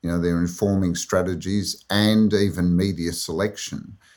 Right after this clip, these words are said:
it'll be interesting to see how much of that's actually s-, now informing the creative process and the creative outcomes.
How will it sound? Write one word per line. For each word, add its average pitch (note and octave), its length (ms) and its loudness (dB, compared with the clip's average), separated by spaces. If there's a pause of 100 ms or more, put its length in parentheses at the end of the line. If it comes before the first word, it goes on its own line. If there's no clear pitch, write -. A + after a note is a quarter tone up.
(220)
it'll A2 160 0
be A2+ 180 2
interesting A2 540 2
to F#2 80 -2
see F2+ 320 -2
how G2 240 0
much F#2 380 -2
of E2+ 100 -8
that's D#2 300 -4
actually F2 380 -2
s-, - 260 -6
now F#2 360 0
informing E2 640 -2
the C#2+ 80 -4
creative D#2 640 -6
process G2+ 560 -2
and D#2 100 -6
the D#2 60 -10
creative C#2+ 500 -6
outcomes. - 680 -12